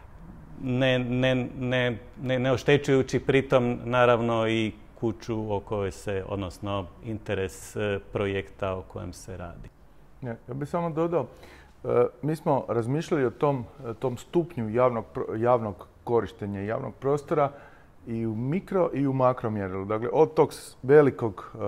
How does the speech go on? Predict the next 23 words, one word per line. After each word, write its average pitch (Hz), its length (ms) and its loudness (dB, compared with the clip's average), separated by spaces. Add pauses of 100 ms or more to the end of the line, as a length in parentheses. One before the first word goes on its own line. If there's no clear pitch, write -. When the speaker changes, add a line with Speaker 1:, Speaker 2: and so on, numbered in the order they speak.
(300)
Speaker 2:
zajedničkog 127 640 4
prostora, 113 440 -2
ajmo 107 160 -4
reći 95 180 -6
gradskog, 120 520 4
u 101 40 -4
prizemlju, 139 600 -2
odnosno 95 580 -10
u, 98 240 -8
ovaj, 90 200 -10 (380)
na 92 80 -4
toj 101 240 -2
nuli, 156 500 0 (360)
do 135 280 6 (140)
tog, 127 300 2
e, 107 300 2 (220)
polujavnog 120 800 4
koji 110 160 0
se 110 160 -6
nalazi 104 500 0
u 90 40 -8
tim 113 280 -4
atrijima, 190 500 0